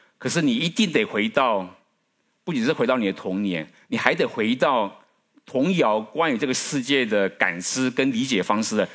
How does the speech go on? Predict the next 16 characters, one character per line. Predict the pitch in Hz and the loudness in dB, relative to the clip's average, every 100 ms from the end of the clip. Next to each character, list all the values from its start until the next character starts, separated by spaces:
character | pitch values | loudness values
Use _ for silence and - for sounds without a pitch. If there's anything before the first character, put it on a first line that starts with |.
| - | -4
你 | 117 | -2
才 | - | 0
可 | 131 | 0
以 | 165 | 2
抓 | 156 131 | 2 0
出 | 123 135 | 0 0
来， | 110 87 87 - | 2 0 -4 -12
从 | - 131 | -4 -2
回 | 131 127 123 | 0 2 2
水 | 170 - 110 78 - _ _ - | 0 0 0 -2 -10 _ _ -2
到 | 160 135 107 - | 0 2 -2 -2
爱 | 151 135 | 0 0
情， | 110 - 98 85 85 - | -2 -4 -4 -4 -8 -2
到 | 151 | 0
时 | 131 - 98 110 | 0 -4 -6 -8
间 | - 120 113 113 117 | -2 2 2 0 -6